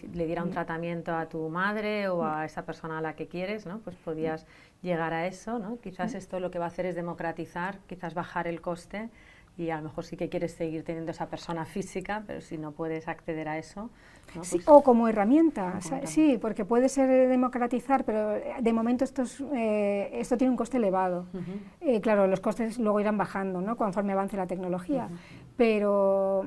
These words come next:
Speaker 2: mm, pero creo que además no va a sustituir al, al trato humano, pero sí es verdad que creo que puede ayudar
Speaker 1: Ujú,
Speaker 2: mucho,
Speaker 1: ujú,
Speaker 2: ¿m?
Speaker 1: ujú.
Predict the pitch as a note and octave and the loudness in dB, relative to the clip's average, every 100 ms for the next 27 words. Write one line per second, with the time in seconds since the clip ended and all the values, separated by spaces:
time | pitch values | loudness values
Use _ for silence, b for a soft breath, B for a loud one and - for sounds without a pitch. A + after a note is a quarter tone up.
0 | D4+ G#3+ G3+ G3 G3 G3+ G3 - _ - | -2 -2 -2 -4 -6 -8 -10 -12 _ -16
1 | - - G3+ A3+ A3+ B3+ A#3+ A#3 A#3+ A#3 | -4 -2 0 2 6 6 6 2 2 2
2 | A3+ A#3 A#3 G#3 - F3+ F#3+ F#3+ F#3 F3+ | 2 2 -2 -4 -4 -2 0 2 2 0
3 | F#3 A3+ F#3+ F3 C4+ G3 A3+ G#3 F#3+ F#3 | -2 -4 -4 -2 -4 -4 -4 4 4 4
4 | F#3 F#3 F3+ F3+ G#3 F#3 - D4 C4+ C4 | 2 2 0 0 2 2 4 4 4 2
5 | C4 C#4+ C#4 B3+ C4+ C#4+ C#4+ A3 A3+ A3+ | 4 2 2 2 2 2 2 0 4 4
6 | C4 G#3+ G#3 G#3 F#3+ F#3 F3 F#3 G3 G#3 | 4 4 4 2 2 -2 -4 -4 -6 -6
7 | G#3 B3 | -4 -4